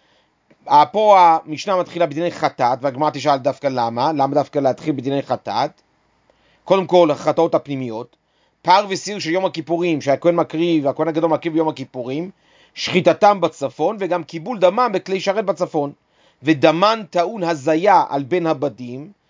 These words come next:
כלומר מול הארון בקודש הקודשים, בין שני הבדים שבצידי הארון, ועל הפרוכת ועל מזבח הזהב, על הפרוכת שמבדילה בין הקודש ובין הקודש הקודשים, וגם על מזבח הזהב ומזבח הפנימי בהיכל.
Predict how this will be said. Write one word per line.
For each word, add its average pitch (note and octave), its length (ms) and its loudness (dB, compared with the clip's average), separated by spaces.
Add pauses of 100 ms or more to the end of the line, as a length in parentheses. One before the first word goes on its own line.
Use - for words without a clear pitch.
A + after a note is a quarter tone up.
(200)
כלומר C3+ 240 -4
מול G3+ 240 2
הארון D#3 440 2
בקודש D#3 300 -4
הקודשים, D3 380 -4
בין D3+ 120 -2
שני E3+ 200 -8
הבדים C#3+ 520 -2 (420)
שבצידי D3+ 600 0
הארון, C3 520 -2 (440)
ועל F3+ 220 4
הפרוכת G#3 480 0
ועל G3+ 120 0
מזבח E3+ 320 -4
הזהב, D3 360 -2 (500)
על F#3 140 4
הפרוכת F#3 320 2
שמבדילה E3 340 0
בין D#3 100 -4
הקודש D3+ 280 -4
ובין C#3+ 180 -4
הקודש B2+ 280 -12
הקודשים, C3 420 -8
וגם G3 240 2
על F3 80 -2
מזבח D#3 300 -2
הזהב F#3 280 0
ומזבח E3 380 -4
הפנימי G3+ 460 -6 (400)
בהיכל. D#3 380 2